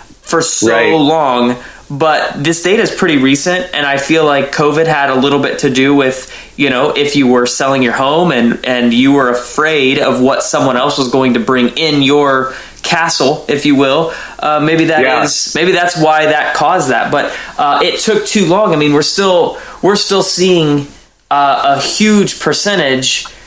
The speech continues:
Speaker 1: um, that say that it took too long. And, and, you know, over here, I'm sure there, and I'm sure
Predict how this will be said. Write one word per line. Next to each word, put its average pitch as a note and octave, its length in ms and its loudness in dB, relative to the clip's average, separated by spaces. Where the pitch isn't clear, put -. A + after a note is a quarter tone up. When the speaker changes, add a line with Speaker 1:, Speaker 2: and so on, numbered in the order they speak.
Speaker 1:
um, C#3 520 2
that D3 220 -2
say E3 200 2
that D#3 120 2
it A#2+ 100 -4
took E3 180 -2
too D#3+ 160 0
long. D#3 320 2
And, B2+ 140 0
and, C#3 300 -2
you C#3 80 2
know, C3 380 2
over E3+ 220 2
here, D#3+ 220 2
I'm D3 140 0
sure D3+ 220 0
there, C#3 280 0
and C3 100 0
I'm C3 120 -2
sure C3 320 2